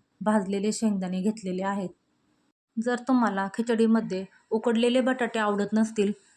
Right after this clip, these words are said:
तर तुम्ही बटाटे तेलामध्ये तळूनसुद्धा घेऊ शकता. इथे मी सर्व बटाट्याचे छोटे छोटे तुकडे करून घेत आहे. अशा पद्धतीने सगळ्या बटाट्याचे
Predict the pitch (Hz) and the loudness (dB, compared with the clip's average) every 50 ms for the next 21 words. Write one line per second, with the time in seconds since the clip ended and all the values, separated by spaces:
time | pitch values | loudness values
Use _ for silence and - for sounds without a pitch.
0 | _ - - 233 233 - 254 240 233 220 214 208 196 214 214 202 190 - - 190 | _ -4 -2 -2 0 2 4 6 6 6 6 4 0 -2 -2 -2 -6 -4 -4 -4
1 | 190 196 - _ _ _ _ _ _ _ _ _ - - 220 220 220 220 220 220 | -4 -6 -8 _ _ _ _ _ _ _ _ _ -2 0 0 2 2 2 2 2
2 | 214 185 175 190 190 196 196 _ _ _ _ _ _ - - 226 226 220 233 226 | 2 2 0 -4 -4 -6 -8 _ _ _ _ _ _ -2 0 2 4 6 6 4
3 | 226 226 202 190 202 202 185 220 202 185 180 165 - 196 - _ _ - 185 165 | 4 2 0 2 0 2 2 2 2 2 -2 -4 -8 -12 -12 _ _ -14 -14 -14
4 | - - _ _ _ _ _ _ _ _ _ _ _ _ - 226 233 233 254 247 | -14 -18 _ _ _ _ _ _ _ _ _ _ _ _ 0 0 0 2 2 4
5 | 233 220 208 208 208 - _ _ _ _ _ - - 247 233 233 226 226 233 233 | 6 6 4 4 -4 -8 _ _ _ _ _ -6 -4 0 0 2 2 2 0 0
6 | 233 208 - 196 196 196 - 185 190 196 - _ - 226 220 226 226 220 - 226 | -2 -4 -4 -4 -6 -6 -6 -8 -8 -8 -12 _ -2 -2 0 2 0 -2 0 0
7 | 220 226 196 190 190 220 220 - 190 196 190 - 214 196 185 190 190 190 202 196 | -2 -2 -2 -4 -4 -4 -4 -4 -4 -4 -2 -2 -4 -2 -2 -2 -2 -2 -2 -4
8 | - 185 185 180 165 165 156 _ _ _ _ _ _ _ _ _ _ _ _ _ | -2 -2 -2 -2 -4 -8 -12 _ _ _ _ _ _ _ _ _ _ _ _ _
9 | _ _ _ - 208 202 - 226 220 226 233 226 190 190 220 214 220 240 220 202 | _ _ _ -8 -8 -4 -2 -4 -4 -2 -2 -4 0 0 -2 0 2 0 0 0
10 | 196 190 196 - _ _ _ - 226 208 214 214 214 208 220 226 220 202 - 196 | 0 -6 -10 -12 _ _ _ -6 -4 -2 0 0 0 0 -2 -4 -4 -6 -4 -6
11 | 190 - 202 | -6 -6 -8